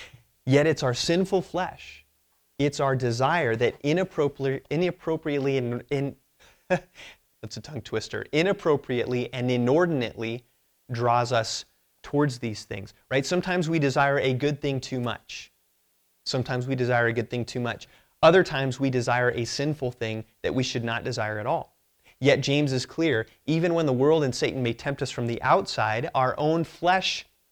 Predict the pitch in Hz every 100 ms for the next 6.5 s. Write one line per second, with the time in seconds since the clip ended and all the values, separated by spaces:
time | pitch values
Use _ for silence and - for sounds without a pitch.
0 | _ 156 175 170 180 196 196 156 123 123
1 | 147 - - _ - 160 165 170 196 185
2 | 127 117 127 - - _ _ _ 151 165
3 | 147 156 208 165 131 _ _ _ _ _
4 | _ _ _ _ _ _ 160 160 170 175
5 | 165 151 190 - 135 135 123 107 - 180
6 | 143 117 120 131 -